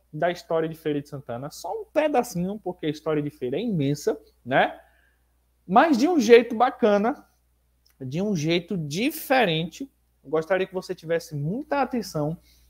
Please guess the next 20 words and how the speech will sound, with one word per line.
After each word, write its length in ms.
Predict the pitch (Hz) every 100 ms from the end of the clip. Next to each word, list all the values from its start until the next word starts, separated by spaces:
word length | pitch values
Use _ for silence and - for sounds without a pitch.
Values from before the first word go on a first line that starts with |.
| _ -
e 100 | 185
principalmente 1400 | - _ - 302 392 - 277 285 302 311 254 208 202 208
nos 280 | 214 220 185
números, 800 | 175 202 330 294 135 107 - - _ _ _ -
né? 320 | 151 262 - - -
Números 460 | 135 143 160 165 -
que 80 |
fazem, 440 | 120 147 139 156 151 -
é, 460 | 113 117 117 107
é, 80 | -
números 420 | 143 185 202 175 -
que 100 | 160
são 180 | 160
coisas 400 | 151 196 254 247
da 120 | 180 160
matemática 760 | 139 - 120 170 196 - 139 196
e 80 | 233
que 220 | - 294
vão 300 | 196 226 233
aparecer 680 | 226 220 220 220 185 180